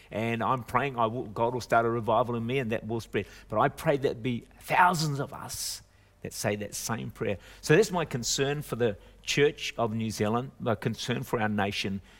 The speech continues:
is, will we take two Chronicles seven fourteen seriously and actually apply it? And as, as Church Unlimited, we're doing our best with that. That's why we have the revival prayer meeting. We have so many <laughs> prayer meetings across all our campuses,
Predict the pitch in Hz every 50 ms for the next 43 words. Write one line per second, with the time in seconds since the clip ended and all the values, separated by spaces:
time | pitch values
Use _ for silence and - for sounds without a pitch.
0 | - - 101 110 101 98 98 95 101 123 143 147 160 160 160 147 135 123 135 135
1 | 113 101 110 123 160 262 - - - - - - - - - - _ - - -
2 | - - - 101 85 - - 113 120 - - 131 127 135 131 - 131 - - -
3 | 123 127 139 135 - - 131 123 107 - 117 107 107 101 - - - - - -
4 | - - - 123 117 110 110 107 - - - 92 90 87 - - - - - -
5 | - - - - - 82 92 104 - - 139 127 - - - 107 104 104 - 98
6 | 107 107 104 - - 107 - - - - 123 - - 127 123 123 123 120 113 104
7 | 110 98 120 117 113 120 120 113 101 98 120 117 - - 120 110 - 120 113 -
8 | 104 98 - 101 98 104 101 92 90 95 92 95 98 90 101 98 104 110 113 113
9 | - - 117 113 107 107 113 117 117 104 104 98 87 - - - - - - -
10 | - 135 143 147 143 160 - - - 156 131 127 127 123 120 131 123 117 - -
11 | 107 107 104 107 107 - - 117 123 135 135 127 127 - 127 117 127 - -